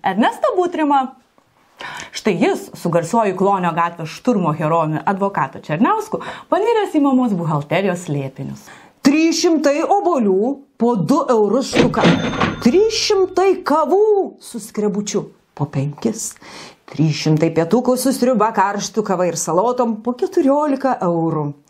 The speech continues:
Speaker 2: Kai pasiturintys žmonės susirenka pasišnekėt apie skurdą ir ubagus, nu, jiems tikrai reikia užkąsti.
Speaker 1: Nervinasi.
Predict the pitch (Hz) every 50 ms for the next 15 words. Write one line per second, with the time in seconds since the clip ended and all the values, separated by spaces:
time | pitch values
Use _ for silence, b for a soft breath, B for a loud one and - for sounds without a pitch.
0 | B B B - - 165 156 - 139 139 - - 175 - - 285 339 381 370 339
1 | 349 302 254 220 226 220 208 185 170 - - - - - - - - 214 202 214
2 | - 262 311 320 285 226 202 - 165 - - 190 180 185 220 208 214 226 220 214
3 | 214 247 262 247 214 214 - - - - - - 117 123 - - - 240 262 339
4 | 381 339 262 240 185 - - 185 180 240 - - 339 320 285 311 240 185 139 -
5 | - - _ - 226 220 220 214 208 208 - - - 135 117 95 - - - -
6 | - - - - - - - 214 208 190 156 156 156 156 156 - - 175